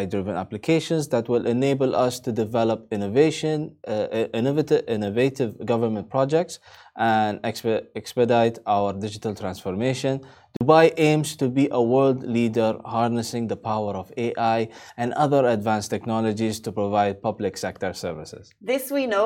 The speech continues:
Speaker 2: but this is just another advancement in that. And His Highness also encouraged employees across all of Dubai's government entities to apply generative A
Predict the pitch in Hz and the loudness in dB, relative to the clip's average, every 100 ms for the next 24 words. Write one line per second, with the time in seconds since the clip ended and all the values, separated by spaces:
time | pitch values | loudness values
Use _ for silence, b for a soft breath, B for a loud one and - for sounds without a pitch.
0 | 233 214 202 196 190 190 190 190 185 175 | 0 -4 -8 -8 -10 -10 -6 -4 -2 -4
1 | 170 175 175 196 202 214 247 - 196 196 | -2 -6 -6 -10 -8 -6 -6 -8 -8 -6
2 | 208 202 202 - 202 208 190 190 - 226 | -6 -6 -6 -6 -6 -6 -10 -10 -6 -4
3 | 226 226 208 196 190 185 240 240 - - | -4 -8 -8 -6 -2 -2 -2 -6 -10 -8
4 | 202 202 - 185 185 185 170 170 175 170 | -6 -6 -6 -6 -8 -6 -4 -4 -8 -8
5 | 175 165 - 277 269 202 185 185 - b | -8 -8 -6 -6 -6 -2 -2 -2 -8 b
6 | b b 202 208 208 202 196 202 208 196 | b b -6 -2 -2 -2 -2 -6 -4 -4
7 | 202 185 - | -4 -4 -6